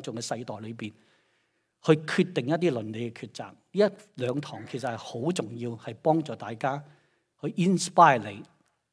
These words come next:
一啲學者係好實際教導你點樣喺呢個世代裏邊是非顛倒嘅世裏邊，點樣學一啲倫理嘅原則。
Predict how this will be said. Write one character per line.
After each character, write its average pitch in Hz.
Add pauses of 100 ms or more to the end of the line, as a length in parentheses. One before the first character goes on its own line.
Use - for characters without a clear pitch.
(120)
一 170
啲 -
學 - (100)
者 113 (540)
係 117
好 -
實 185
際 117
教 117
導 113
你 107
點 139
樣 175
喺 135
呢 175
個 147
世 -
代 123
裏 113
邊 107 (1000)
是 -
非 165
顛 156
倒 123
嘅 127
世 117
裏 110
邊， 104
點 127
樣 147
學 127
一 147
啲 131
倫 101
理 113
嘅 113
原 92
則。 113